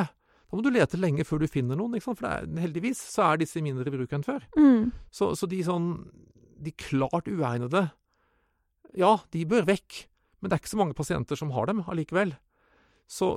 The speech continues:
Speaker 1: så de medisinene vi nå har nytte av å ta vekk, hos noen pasienter, det er medisiner som slett ikke er generelt uegnet, men som tvert imot er veldig godt egnet hvis de brukes på riktig indikasjon.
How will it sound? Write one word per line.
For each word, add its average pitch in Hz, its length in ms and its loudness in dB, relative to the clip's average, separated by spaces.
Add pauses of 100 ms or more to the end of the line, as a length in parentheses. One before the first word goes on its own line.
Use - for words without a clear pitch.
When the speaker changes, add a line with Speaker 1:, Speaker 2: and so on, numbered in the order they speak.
Speaker 1:
så 180 160 0
de 156 240 -2
medisinene 160 640 0
vi 175 100 2
nå 147 160 4 (1000)
har 190 120 0
nytte 151 240 0
av 151 80 0
å - 60 -4
ta 180 100 2
vekk, - 320 -2
hos 190 160 -2
noen 175 200 2
pasienter, 185 500 0 (340)
det 180 160 4
er - 200 0
medisiner 135 440 -4
som 185 240 -6
slett - 400 -4
ikke - 300 -4
er 135 260 2 (320)
generelt 156 560 0
uegnet, 147 400 -2
men 165 80 -10
som 180 160 -6
tvert - 240 -8
imot 175 320 -4
er 165 160 -4
veldig 156 320 0
godt 156 240 -4
egnet 160 400 -2 (380)
hvis 185 160 -10
de 180 80 -2
brukes 151 240 -4
på - 80 -6
riktig 135 220 -6
indikasjon. 165 400 -2